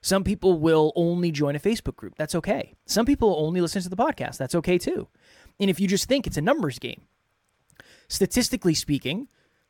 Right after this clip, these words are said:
long term, you will have more listens than you do Facebook group members.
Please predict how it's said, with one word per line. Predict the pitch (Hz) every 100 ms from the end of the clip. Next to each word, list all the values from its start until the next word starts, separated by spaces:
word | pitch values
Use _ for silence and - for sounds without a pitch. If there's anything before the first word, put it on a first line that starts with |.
| _ -
long | 156 170 180 180
term, | 156 156 135 131 220 _ _ _ _ _ _ _ _
you | 170 175
will | 220
have | 170 190 160
more | 156 175 202 202
listens | 160 160 214 - 131 196 220 -
than | 165 165
you | 165
do | 143 151 147 143
Facebook | 135 240 - 147
group | - 123
members. | 120 90 - - -